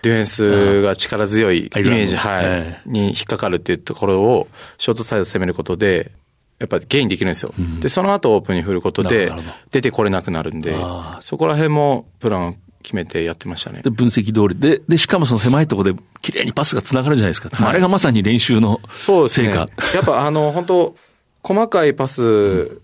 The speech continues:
Speaker 1: が多いと、
Speaker 2: うん。うん。
Speaker 1: あの、相手の的も絞りにくいですし、
Speaker 2: うん。
Speaker 1: こう、リズムに乗ってくるんですよね。
Speaker 2: うん。
Speaker 1: で、それによって、いいアタックし続けれた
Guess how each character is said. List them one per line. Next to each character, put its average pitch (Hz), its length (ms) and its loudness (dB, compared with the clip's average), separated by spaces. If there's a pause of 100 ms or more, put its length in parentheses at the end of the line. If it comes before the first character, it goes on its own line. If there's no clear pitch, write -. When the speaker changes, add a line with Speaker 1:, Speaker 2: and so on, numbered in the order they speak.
(120)
Speaker 1:
が 120 140 -2
多 123 180 0
い 95 80 -6
と、 87 160 -6
Speaker 2:
う - 60 -4
ん。 - 20 -6
う - 60 -2
ん。 76 80 -12 (240)
Speaker 1:
あ 95 140 -10
の、 95 140 -8
相 120 140 -6
手 - 80 -8
の 120 280 -2 (140)
的 131 80 -8
も 127 80 -6
絞 113 220 -6
り 113 80 -6
に 113 80 -8
く 104 80 -8
い - 20 -8
で - 100 -14
す - 60 -12
し、 95 160 -2
Speaker 2:
う 85 40 -2
ん。 78 160 -4
Speaker 1:
こ - 120 -8
う、 104 80 -6
リ 135 80 -4
ズ 214 140 -2
ム 185 80 0
に 120 40 0
乗 95 60 -4
っ - 60 -8
て 101 80 -8
く 101 80 -6
る 87 40 -4
ん 85 40 -8
で 80 60 -12
す - 20 -16
よ 69 100 -16
ね。 90 80 -2
Speaker 2:
う - 20 0
ん。 85 420 -4 (580)
Speaker 1:
で、 127 100 -6
そ 147 480 -2
れ 147 140 -2
に 147 80 -4
よ 147 100 -2
っ - 20 -4
て、 107 520 0 (460)
い 117 100 -10
い 92 60 -4
ア 82 60 -4
タ 95 80 -10
ッ 82 100 -12
ク - 180 -16
し - 100 -14
続 82 240 -6
け 85 120 -4
れ 80 180 -6
た - 180 -16